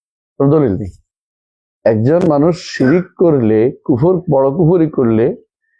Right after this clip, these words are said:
এটার, এরপরে আহলুল ফাতরা দিয়ে কোনো সুযোগ পাওয়া যাবে না,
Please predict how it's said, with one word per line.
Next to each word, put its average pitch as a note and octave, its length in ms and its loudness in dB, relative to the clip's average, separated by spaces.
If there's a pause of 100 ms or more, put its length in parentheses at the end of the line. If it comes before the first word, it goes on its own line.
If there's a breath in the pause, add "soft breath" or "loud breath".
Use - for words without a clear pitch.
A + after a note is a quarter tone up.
(160)
এটার, D3+ 240 0 (380)
এরপরে E3+ 460 -2 (180)
আহলুল D3+ 240 -2
ফাতরা E3 360 -6
দিয়ে D#3+ 240 -2
কোনো D3 200 -2
সুযোগ C#3 300 -2
পাওয়া B2 160 0
যাবে G#2 160 -2
না, F#2+ 100 -10